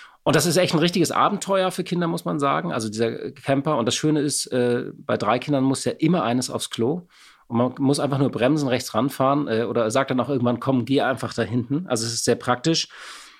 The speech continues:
Und es hat auch nicht so diese Beengtheit und Jugoslawien-Spießigkeit aus den achtzigern, die ich kannte.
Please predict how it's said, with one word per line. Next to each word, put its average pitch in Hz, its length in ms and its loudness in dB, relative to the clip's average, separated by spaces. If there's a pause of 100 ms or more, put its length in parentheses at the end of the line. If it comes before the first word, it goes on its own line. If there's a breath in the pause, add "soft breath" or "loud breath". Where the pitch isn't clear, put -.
(120 loud breath)
Und - 120 0
es - 80 2
hat 165 120 4
auch 135 120 4
nicht 151 200 4
so 160 100 2
diese 135 200 2
Beengtheit 143 800 2
und - 340 -2
Jugoslawien-Spießigkeit 127 1300 2
aus 156 160 -2
den 117 100 -2
achtzigern, 117 400 -2
die 113 100 -2
ich 123 120 -8
kannte. 110 300 0